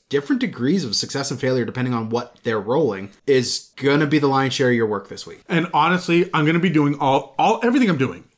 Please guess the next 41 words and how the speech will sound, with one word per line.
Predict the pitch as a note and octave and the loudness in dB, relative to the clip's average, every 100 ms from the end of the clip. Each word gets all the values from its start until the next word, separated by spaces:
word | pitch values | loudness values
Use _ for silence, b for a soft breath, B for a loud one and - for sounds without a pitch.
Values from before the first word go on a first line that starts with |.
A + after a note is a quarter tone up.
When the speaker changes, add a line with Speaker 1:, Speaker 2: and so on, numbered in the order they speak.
| - | -2
Speaker 2:
is | D3+ B2 - | -2 -2 -6
listening | B2+ D3+ - G2 F2+ b b | -2 -2 -2 -10 -14 b b
for | - | -6
the | C3 | -4
first | C3 C#3 - | -2 -4 -2
portion | B2 A2+ A#2 | -2 -2 -4
of | F#2+ | -10
this, | F#2 | -12
because | - D3 - D3+ C#3+ B B | -6 -4 0 0 0 B B
whether | C3+ F3+ A3+ | -2 2 2
or | G3 | 2
not | E3 C#3 | 2 0
they | C3 | -2
pick | - F3 | -2 -2
a | G3 | 0
lock | D3 C3+ C#3+ - - | 2 2 2 -2 -2
or | C#3 | -2
beat | B2 C3+ D#3 | 2 2 2
up | D#3 | 0
a | |
guard | C#3 C3+ C3 | 0 2 2
or | B2+ | 2
whatever | A#2+ C3+ | 0 0
it | C#3 | -2
is, | C#3 | -4
it's | C#3+ | -4
gonna | G#3 | 0
be | G#3 | 2
a | F3+ | 2
roll | C3+ E3 | 2 2
or | D#3 | 0
two. | - - _ _ - | -4 -16 _ _ -6
Speaker 1:
Yep. | D3 - | -6 -2
Speaker 2:
There's | C#3+ C3+ | -2 2
nothing | C#3+ D3+ E3+ E3+ G#3 G3+ | 0 2 0 2 2 2
exciting | D#3 B2+ - C3+ D3 C3+ | -4 -6 -4 0 0 2
there. | B2 C3 | 2 2
There's | B2+ | 0
nothing | C#3 C#3+ C3+ | -2 -2 -2
dynamic | B2+ A#2 C3+ E3+ B2+ | 0 0 0 -2 -4
there. | G#2+ G2+ | -6 -8